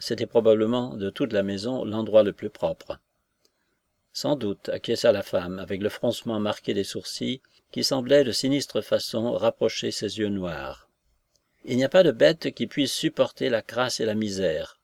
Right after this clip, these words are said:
où tant d'êtres humains sont condamnés à souffrir en Russie. Le point le plus intéressant établi par mon correspondant,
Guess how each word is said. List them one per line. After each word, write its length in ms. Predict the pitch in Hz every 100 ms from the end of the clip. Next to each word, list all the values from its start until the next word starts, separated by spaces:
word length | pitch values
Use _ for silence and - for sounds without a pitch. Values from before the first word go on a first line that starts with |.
| _
où 100 | 113
tant 260 | - 156 143
d'êtres 400 | 110 110 107 101
humains 240 | 107 110
sont 180 | 123 107
condamnés 480 | - 120 104 104 104
à 40 |
souffrir 500 | 98 110 - 110 95
en 80 | 95
Russie. 480 | 90 95 - - 69 _ _ _ _ _ _ _ _ _ _ _ _ _ _
Le 100 | 107
point 240 | - 180 180
le 80 |
plus 240 | 123 160 139
intéressant 640 | 139 120 123 - 160 165
établi 440 | - 107 117 120 127
par 180 | 113 101
mon 140 | 95
correspondant, 720 | - 101 104 - 117 143 151